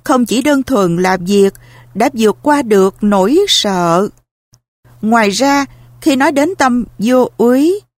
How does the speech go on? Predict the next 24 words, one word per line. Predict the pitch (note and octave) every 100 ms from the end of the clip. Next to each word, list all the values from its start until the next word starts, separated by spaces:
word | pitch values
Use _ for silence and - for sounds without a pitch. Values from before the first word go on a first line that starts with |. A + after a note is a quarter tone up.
| _ _ _ _
chúng | E4+ G4
ta | D4
đang | B3 B3 A#3
mô | A#3+ A#3
tả | G#3+ F3 G#3
một | D#4 G3 F3
trạng | F3+ F3+
thái | B3 D#4
tích | G4 - -
cực | F#3+ -
của | B3
sự | D4 F3+
tràn | F#3 A3 G3 F#3
đầy | G3 F#3 E3
vui | C4 C#4+ D4 -
thích | F#4 - _ _ _ - - - -
và | F3+ A3 G#3+ G3
sung | - D4+ C#4+
sướng | - D4 D4 F4 A4 - - _ - -
với | A3+ C4+ F4
đôi | B3+ B3
mắt | C#4 - _
tinh | C4+ C4 A#3+ -
anh | A3 C4 C4